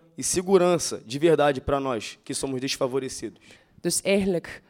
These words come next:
Speaker 2: als je het probleem wil oplossen, dan is dat eigenlijk niet zo moeilijk. Wat doe-, wat moet de overheid doen? Investeren in, investeren in onderwijs, investeren in kunst,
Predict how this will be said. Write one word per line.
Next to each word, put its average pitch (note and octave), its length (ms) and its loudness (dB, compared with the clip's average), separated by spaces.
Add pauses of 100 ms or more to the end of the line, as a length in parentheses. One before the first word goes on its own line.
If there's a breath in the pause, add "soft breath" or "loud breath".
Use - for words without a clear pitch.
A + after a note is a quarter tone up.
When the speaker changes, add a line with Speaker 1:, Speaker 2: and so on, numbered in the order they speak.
(160 soft breath)
Speaker 2:
als F#3+ 180 4
je - 60 -4
het - 140 -4
probleem G3+ 360 2
wil F#3 160 4
oplossen, G3+ 600 -2 (200 soft breath)
dan E3 140 0
is F3 100 4
dat F3+ 100 4
eigenlijk F3 320 0
niet G3 160 2
zo F#3 100 4
moeilijk. E3+ 520 -2 (300 soft breath)
Wat E3+ 220 -6
doe-, G#3+ 220 2
wat E3+ 140 0
moet G#3+ 140 4
de - 80 0
overheid F3+ 460 0
doen? E3+ 220 0 (260 loud breath)
Investeren E3+ 800 2
in, D#3 260 0 (920 soft breath)
investeren F3 680 4
in E3+ 300 4
onderwijs, A3 840 4
investeren F3 600 2
in E3 200 -2
kunst, - 560 2